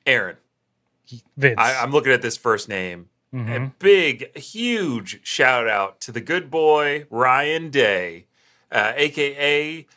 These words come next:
Speaker 1: the I Run On Beer guy, the guy that runs a lot.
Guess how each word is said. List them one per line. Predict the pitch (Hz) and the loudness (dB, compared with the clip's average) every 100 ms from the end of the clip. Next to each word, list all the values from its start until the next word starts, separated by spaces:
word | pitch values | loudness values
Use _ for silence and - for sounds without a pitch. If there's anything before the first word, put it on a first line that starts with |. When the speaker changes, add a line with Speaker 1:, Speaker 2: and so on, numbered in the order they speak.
| _ | _
Speaker 1:
the | 120 123 | -6 -4
I | 127 117 151 | 2 4 4
Run | 143 151 | 0 -2
On | 147 143 | -2 -4
Beer | 131 151 156 | -6 -4 -4
guy, | 147 156 156 151 151 | 0 0 2 0 -4
the | 151 | -6
guy | 123 139 139 | 0 2 2
that | 139 120 | 0 -4
runs | 127 151 156 | 0 0 -2
a | 156 | -4
lot. | 156 151 151 147 147 | -2 2 2 0 -4